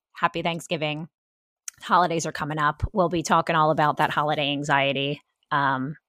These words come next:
soon too. So stay tuned for that. Um, but we have a really good topic for today. And, oh, I also did wanna, um, say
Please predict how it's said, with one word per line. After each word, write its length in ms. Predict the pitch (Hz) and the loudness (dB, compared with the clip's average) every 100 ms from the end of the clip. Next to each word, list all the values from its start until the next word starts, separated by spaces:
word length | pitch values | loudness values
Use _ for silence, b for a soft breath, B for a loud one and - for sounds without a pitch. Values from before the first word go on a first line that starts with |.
| _ - | _ -4
soon 360 | - 160 139 | 0 0 0
too. 380 | 135 151 127 127 143 | 0 2 2 0 -2
So 260 | - 139 | 0 0
stay 240 | 131 - 160 | 0 0 -2
tuned 300 | - 156 139 | -4 -8 -8
for 140 | 147 | -8
that. 280 | 139 127 127 _ B B B B B B B B - | -4 -4 -6 _ B B B B B B B B 4
Um, 600 | 214 208 196 190 190 202 _ - | 8 8 8 6 0 -4 _ 4
but 140 | 214 | 4
we 120 | 233 | 4
have 140 | 247 370 | 2 0
a 80 | |
really 260 | 381 311 311 | 2 2 2
good 160 | 302 - | -2 -4
topic 400 | 175 214 392 - | -4 -4 -6 -6
for 120 | 233 | -8
today. 800 | - 185 151 127 131 170 240 - | -6 -8 -6 -6 -6 -6 -6 -6
And, 400 | 202 185 180 180 - | -4 -4 -4 -2 2
oh, 220 | 233 180 190 | 2 4 2
I 80 | |
also 260 | 170 208 240 | 2 0 -2
did 200 | 208 202 | -2 -4
wanna, 340 | 190 190 180 - - | -4 -6 -6 -10 -6
um, 440 | 185 160 151 156 - - | -2 0 -2 -6 -14 -8
say 500 | - 185 160 151 | 0 2 2 0